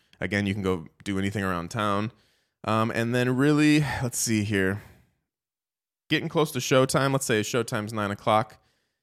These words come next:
Start maybe around seven o'clock, I'm getting up. So here's a weird thing about me. I like to, um, I shower r-, before we go on stage. You know, there's this funny, uh, saying that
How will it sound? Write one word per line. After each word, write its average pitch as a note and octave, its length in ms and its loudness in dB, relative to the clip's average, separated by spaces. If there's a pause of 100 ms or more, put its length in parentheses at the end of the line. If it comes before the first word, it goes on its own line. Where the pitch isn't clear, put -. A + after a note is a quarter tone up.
(140)
Start - 340 2
maybe C3+ 220 -2
around D3 240 2
seven C3 400 -2
o'clock, B2 400 0
I'm A2 160 2
getting G2+ 300 -2
up. - 180 -2
So G2 400 2 (480)
here's C#3+ 260 0
a C#3 80 4
weird B2 220 2
thing C3 140 -2
about C#3 240 2
me. D#3+ 180 -6 (1600)
I G2 80 0
like A2+ 220 0
to, G#2+ 140 -4 (200)
um, F2 340 -2
I G#2+ 200 0
shower F#2 720 -2 (120)
r-, D2 220 -12
before G2+ 280 -6
we G2+ 120 -4
go G2 100 -4
on F#2+ 140 -6
stage. F2+ 580 -6 (180)
You G2+ 120 -8
know, G2 160 -2
there's G#2+ 160 -4
this G#2 140 -8
funny, G2+ 280 -4
uh, F#2+ 160 -2
saying A2 460 -2
that F#2+ 240 0